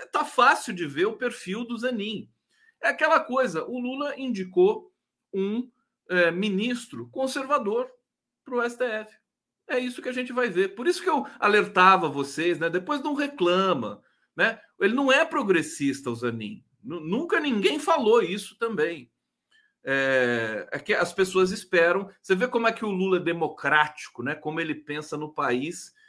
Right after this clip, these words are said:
e não pensa só nele. A indicação do Zanin, na verdade, é uma espécie de,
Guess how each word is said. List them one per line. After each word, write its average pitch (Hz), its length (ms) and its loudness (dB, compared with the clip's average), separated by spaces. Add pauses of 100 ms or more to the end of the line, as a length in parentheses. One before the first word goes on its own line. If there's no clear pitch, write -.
(180)
e 151 100 -8
não 165 220 -4
pensa 160 380 -4
só 170 260 -2
nele. 139 500 -2 (260)
A 160 100 -2
indicação 180 580 -2
do 190 100 0
Zanin, 165 380 -2
na 196 120 0
verdade, 170 440 0
é 202 60 0
uma 208 200 0
espécie 190 500 -2
de, 185 480 -4